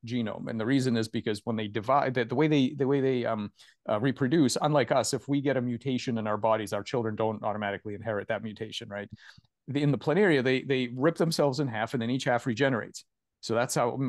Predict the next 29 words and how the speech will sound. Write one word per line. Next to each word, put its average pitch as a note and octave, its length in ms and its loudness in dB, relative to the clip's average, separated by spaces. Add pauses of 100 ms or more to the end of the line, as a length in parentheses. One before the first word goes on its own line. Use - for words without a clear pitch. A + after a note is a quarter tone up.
(160)
that's B2+ 160 -2
how D3 80 2
they B2+ 100 0
mostly B2 480 0
reproduce. A2 500 -4 (380)
And A#2 140 -4
so, B2+ 200 2
and B2+ 160 0
of A#2 100 0
course, D3 120 0
there D3+ 120 4
are D3+ 60 6
other C#3 160 2
species B2 400 -8
that A2 140 -4
do A2+ 120 -4
sperm A#2 300 -2
and A#2 80 -6
egg, A2 160 -6
but, B2 200 -6
but - 140 -8
there A#2+ 140 2
are A#2+ 100 2
species A2+ 440 -6
that A2 120 -6
just - 300 -8 (100)
regenerate. A#2 460 -2
And B2+ 180 -8
so C3 220 0